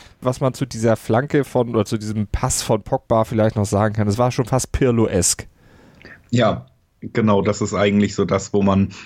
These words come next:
Speaker 2: im besten Fall dran denkt bei solchen Pässen. Es
Speaker 1: <laughs>
Speaker 2: will wenig, ähm, gefühlte Bewegung, wenig körperliches Aufdrehen, wenig Tempo aufnehmen,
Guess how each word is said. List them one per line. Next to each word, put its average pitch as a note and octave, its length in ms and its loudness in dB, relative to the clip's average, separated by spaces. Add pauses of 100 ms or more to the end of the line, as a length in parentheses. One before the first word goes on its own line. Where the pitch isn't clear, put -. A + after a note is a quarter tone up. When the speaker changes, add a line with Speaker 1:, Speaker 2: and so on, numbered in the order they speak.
(120)
Speaker 2:
im G2+ 140 0
besten G#2 280 -2
Fall G2 260 2
dran F#2+ 200 2
denkt F#2+ 240 2
bei G2 140 0
solchen F#2 300 0
Pässen. F#2+ 340 -2
Es - 220 -2 (260)
Speaker 1:
<laughs> - 260 -8
Speaker 2:
will B2+ 400 2
wenig, C3+ 420 0
ähm, A2+ 440 2 (800)
gefühlte B2+ 440 0
Bewegung, A#2+ 600 2
wenig A2 280 2
körperliches A2 500 -2
Aufdrehen, A#2 400 0
wenig G#2+ 200 2
Tempo A#2 280 0
aufnehmen, G#2 440 0